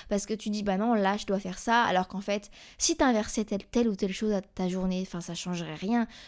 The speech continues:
sauf à accepter de, de nouvelles choses et du coup d'apporter du changement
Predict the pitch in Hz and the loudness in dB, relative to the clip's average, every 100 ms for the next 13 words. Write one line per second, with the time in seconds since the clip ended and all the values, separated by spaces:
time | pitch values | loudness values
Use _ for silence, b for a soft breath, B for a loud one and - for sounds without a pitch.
0 | B - 285 285 - 185 190 - 202 - | B -2 2 2 2 2 2 -2 -6 -2
1 | 226 185 185 180 196 208 208 190 233 208 | -4 -2 -4 2 4 4 4 2 0 0
2 | 190 185 226 202 185 190 214 190 190 - | -2 -4 -2 -2 -2 -4 -4 -6 -8 -6
3 | 190 196 190 196 | -4 -2 0 0